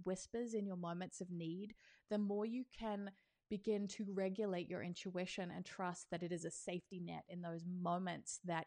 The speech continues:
can be life or death situations. So there's meditation, there is nature, getting out, connecting with nature, feeling your feet on the ground, breathing air into your lungs,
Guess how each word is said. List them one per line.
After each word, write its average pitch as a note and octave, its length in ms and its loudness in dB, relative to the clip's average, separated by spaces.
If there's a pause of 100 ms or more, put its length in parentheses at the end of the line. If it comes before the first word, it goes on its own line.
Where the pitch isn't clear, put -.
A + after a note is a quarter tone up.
can F3 160 -2
be E3 160 0
life E3+ 420 0
or F3 120 -2
death D#3 360 -4
situations. - 1080 -6 (800)
So A3 640 6 (120)
there's F3 280 2
meditation, A#3+ 920 0 (140)
there F#3 380 2
is F3 320 0 (260)
nature, G3+ 380 -4
getting F#3 240 -4
out, F3+ 220 -6
connecting F#3+ 340 -8
with F3 160 -8
nature, G3 460 0 (100)
feeling F#3+ 320 0
your F3 360 -2 (140)
feet G3 280 -6 (100)
on F#3+ 200 0
the F3+ 80 -6
ground, G#3+ 680 0 (500)
breathing F#3+ 540 4 (140)
air G3 280 2
into G3 300 -2
your G3 140 2
lungs, F#3 640 0